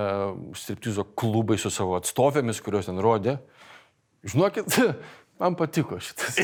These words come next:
<laughs> Bet mes tais laikais būdavo sugalvojam, mm, visokiausių ten tų,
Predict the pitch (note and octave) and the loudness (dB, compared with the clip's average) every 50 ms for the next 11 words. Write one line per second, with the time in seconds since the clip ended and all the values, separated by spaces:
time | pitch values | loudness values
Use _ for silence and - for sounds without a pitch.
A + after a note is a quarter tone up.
0 | E3+ C3 - - F4 F4 E3+ - - F3+ - G#3 - - F#3 B3 A#3 - - C4 | -2 -2 -2 4 4 4 6 6 4 2 2 2 0 0 0 0 0 2 2 0
1 | - - - F#3 D#3+ - G3+ G#3 B3 C4+ C4+ - C#4 A#3+ A3 B3+ B3 C4 B3+ G#3 | -2 0 2 0 2 4 4 4 4 4 4 4 4 4 4 4 4 4 2 2
2 | G#3+ B3+ A3+ A#3 G#3+ F#3+ - G#3+ F#3+ G3+ G#3 G#3 A3+ G#3+ G3+ F#3+ F3 E3 D3 - | 4 6 6 6 6 6 4 4 6 6 6 6 6 6 6 6 4 2 0 -6
3 | - - - - _ - D3+ D#3 D#3+ D#3+ D#3 D3+ D3+ F3 - - F#3+ F#3 - G3+ | -12 -18 -18 -16 _ -4 0 2 4 4 4 4 2 2 2 2 0 2 2 4
4 | F3+ D3 A#2+ - - B2+ A2 - A#2+ A2+ A2 G#2+ G#2 B2+ A#2+ | 4 4 2 2 0 -2 -2 0 0 0 0 -2 0 2 2